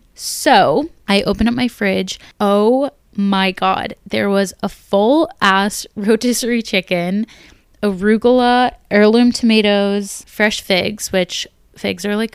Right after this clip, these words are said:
one of my favorite foods ever, I think, strawberries, cheese, crackers, <laughs> just, like, the whole works. I almost started crying. I think it was the most thoughtful thing or gift or whatever that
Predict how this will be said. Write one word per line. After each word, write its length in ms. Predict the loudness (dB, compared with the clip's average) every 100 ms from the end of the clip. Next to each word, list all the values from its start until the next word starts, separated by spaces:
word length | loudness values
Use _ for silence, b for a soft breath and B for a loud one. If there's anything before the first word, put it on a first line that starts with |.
| -12
one 300 | -10 -6 -6
of 60 |
my 100 | -6
favorite 380 | -6 -6 -8 -10
foods 240 | -12 -12 -12
ever, 200 | -10 -6
I 140 | -6
think, 380 | -4 -4 -6 -8 -14
strawberries, 1120 | -4 0 2 2 0 0 0 -2 -4 -10 -14 _ _
cheese, 580 | -6 -2 0 0 -2 -4 -12 -18
crackers, 880 | -4 0 0 0 -4 -2 -2 -4
<laughs> 80 | -6
just, 240 | -6 -6 -8
like, 300 | -10 -10 -6
the 160 | -4
whole 720 | -4 2 8 10 10 8 2 -4
works. 680 | -10 -4 -2 -4 -6 -10 -12 B B B B B _
I 460 | 0 2 2 0 -2 -8 _ _ -4
almost 360 | -2 -2 -4
started 380 | -6 -6 -6 -10
crying. 560 | -8 -6 -4 -4 -4 -6 -6
I 140 | -6
think 200 | -4 -6
it 60 | -6
was 160 | -8
the 140 | -8 -10
most 260 | -10 -8
thoughtful 420 | -6 -6 -6 -8
thing 680 | -8 -10 -8 -6 -6 -6 -8 -10 -20 _ -20 _ _
or 180 | -6 -6
gift 460 | -4 -6 -6 -8 -10
or 140 | -8
whatever 460 | -6 -6 -4 -6 -6
that 260 | -4 -6